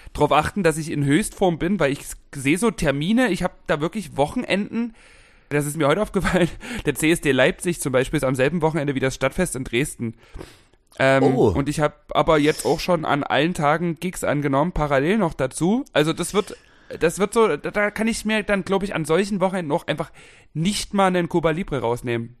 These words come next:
Speaker 1: Also nicht mal einen. Weißt du, was ich meine?
Speaker 2: Ja, ich finde, also, also ich gl-, ich glaube, was man dann machen muss, also das kann ich mittlerweile ganz gut, dass, also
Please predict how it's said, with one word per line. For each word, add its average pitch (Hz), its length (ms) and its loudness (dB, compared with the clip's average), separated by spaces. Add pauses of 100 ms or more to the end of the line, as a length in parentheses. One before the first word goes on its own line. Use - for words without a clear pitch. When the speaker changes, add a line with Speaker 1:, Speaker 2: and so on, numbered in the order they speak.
(100)
Speaker 1:
Also 139 160 -2
nicht 175 220 -2
mal 139 160 2
einen. 135 400 0 (100)
Weißt 127 240 -6
du, 165 40 -4
was 180 160 -2
ich 185 100 -8
meine? 202 300 -2 (320)
Speaker 2:
Ja, 101 180 2
ich 120 100 -4
finde, 131 240 2
also, 127 280 2 (160)
also 123 240 2
ich - 100 -4
gl-, - 140 -2
ich 110 60 -4
glaube, 143 200 4
was 160 160 2
man 196 100 0
dann 165 140 2
machen 170 180 2
muss, 175 160 0
also 117 140 0
das 135 200 -2
kann 139 140 0
ich 170 140 -6
mittlerweile 156 420 2
ganz 135 240 0
gut, 160 280 -2
dass, 143 120 2
also 135 380 6